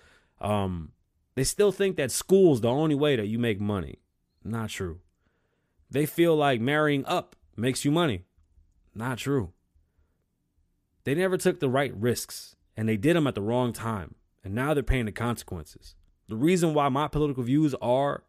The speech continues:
what they are is because of my family, because I see a group of people that all think alike and have the same outcome. They're all dumb. I have a heavy-set son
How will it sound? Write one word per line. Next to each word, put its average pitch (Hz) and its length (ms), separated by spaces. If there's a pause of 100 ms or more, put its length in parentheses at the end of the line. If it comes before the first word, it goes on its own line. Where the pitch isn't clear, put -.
(140)
what 139 240
they 175 120
are 220 300 (160)
is 117 140
because 151 320
of 131 60
my 104 100
family, 65 400 (520)
because 127 220
I 139 60
see 147 200
a 120 40
group 127 280
of 123 100
people 135 420 (420)
that 113 460
all 156 240
think 156 300
alike 151 480
and 113 220
have 117 440
the 98 80
same 156 560
outcome. 120 440 (520)
They're 123 160
all 143 220
dumb. 104 500 (1700)
I 135 80
have 180 220
a 131 100
heavy-set 135 520
son 95 420